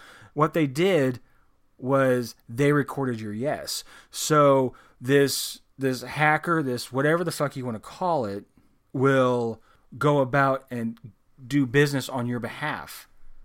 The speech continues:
"Do you accept these charges? Please say yes." And they plug in your yes.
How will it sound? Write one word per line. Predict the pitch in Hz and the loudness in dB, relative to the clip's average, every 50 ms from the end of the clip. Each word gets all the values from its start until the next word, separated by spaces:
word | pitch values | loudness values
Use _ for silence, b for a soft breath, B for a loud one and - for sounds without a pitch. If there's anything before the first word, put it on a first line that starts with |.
| - - - - - - - | -20 -20 -20 -20 -20 -16 -8
"Do | 117 123 | -2 0
you | 131 127 120 | 2 2 2
accept | 113 - - 135 123 - | 0 -4 -4 -4 -6 -4
these | 131 123 117 | -6 -8 -8
charges? | - - 127 120 123 123 117 | -6 -4 -4 -4 -4 -6 -8
Please | - - 113 104 | -8 -8 -8 -8
say | - - 123 | -6 -8 -6
yes." | 113 113 131 131 113 101 98 - - - | -4 -4 -4 -4 -4 -6 -8 -10 -12 -10
And | 110 107 | -10 -8
they | 107 | -8
plug | 104 - - - 120 117 110 110 | -8 -10 -10 -8 -6 -6 -6 -6
in | 107 101 | -6 -6
your | 98 92 90 | -6 -8 -10
yes. | 95 98 101 95 80 76 - - - - | -10 -10 -10 -12 -12 -14 -14 -14 -14 -16